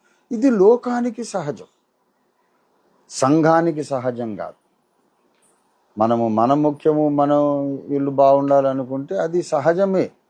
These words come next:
లోక సహజమే, లోకం తీరు, లోక మర్యాద, దాన్ని నేను కాదనడం లేదు. కానీ ఆ లోకం నుంచి మనం వేరై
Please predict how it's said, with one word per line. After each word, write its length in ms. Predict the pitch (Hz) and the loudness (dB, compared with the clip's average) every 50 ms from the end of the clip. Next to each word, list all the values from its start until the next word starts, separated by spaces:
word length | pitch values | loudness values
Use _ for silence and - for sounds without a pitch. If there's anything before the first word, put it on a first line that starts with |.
| _ _ _ _ - | _ _ _ _ -4
లోక 320 | 113 123 139 165 165 170 160 | 0 2 4 4 2 0 -2
సహజమే, 600 | 139 - 151 139 143 135 139 135 123 107 - - _ 98 | -2 -2 0 0 0 -2 -2 -4 -4 -6 -8 -12 _ -14
లోకం 440 | 98 107 123 139 160 160 175 165 165 | -6 0 2 2 2 2 0 -2 -4
తీరు, 280 | 147 - 151 131 110 90 | -4 -4 -4 -4 -4 -4
లోక 340 | 92 101 117 135 143 - 156 | -2 0 2 2 2 2 -2
మర్యాద, 480 | 147 139 131 123 131 131 127 113 95 82 - _ _ _ _ _ _ _ _ _ _ 101 | -2 0 -2 -2 0 2 2 0 0 -4 -10 _ _ _ _ _ _ _ _ _ _ 0
దాన్ని 220 | 117 117 117 117 | 0 0 0 0
నేను 120 | 117 110 | -4 -4
కాదనడం 680 | - - 98 104 117 117 127 123 120 110 104 95 95 92 | -4 0 0 2 2 2 0 -2 -2 -4 -4 -6 -6 -8
లేదు. 200 | 90 87 87 - _ _ _ _ _ _ _ _ _ _ _ _ _ _ _ _ _ | -10 -10 -12 -14 _ _ _ _ _ _ _ _ _ _ _ _ _ _ _ _ _
కానీ 280 | 135 139 151 165 180 180 | 2 4 4 2 0 -2
ఆ 300 | - - 123 131 139 151 | -2 -2 0 2 2 2
లోకం 440 | 147 139 139 135 131 - 135 135 135 | 2 2 0 0 0 -2 -4 -4 -4
నుంచి 220 | 127 117 - 120 | -6 -6 -8 -6
మనం 280 | 113 113 110 110 104 98 | -6 -4 -4 -4 -4 -2
వేరై 500 | 107 110 110 113 120 120 143 180 220 | 0 0 2 2 2 0 -2 -4 -10